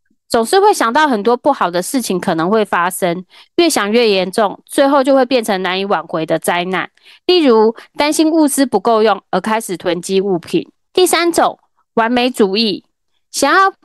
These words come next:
把所有的事情都做到最完美，觉得没有做到最好，就等于是完全的失败。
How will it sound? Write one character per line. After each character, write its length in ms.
把 200
所 220
有 100
的 120
事 180
情 160
都 160
做 160
到 160
最 160
完 220
美， 240
觉 180
得 140
没 80
有 140
做 160
到 120
最 220
好， 280
就 140
等 160
于 100
是 180
完 220
全 240
的 120
失 240
败。 280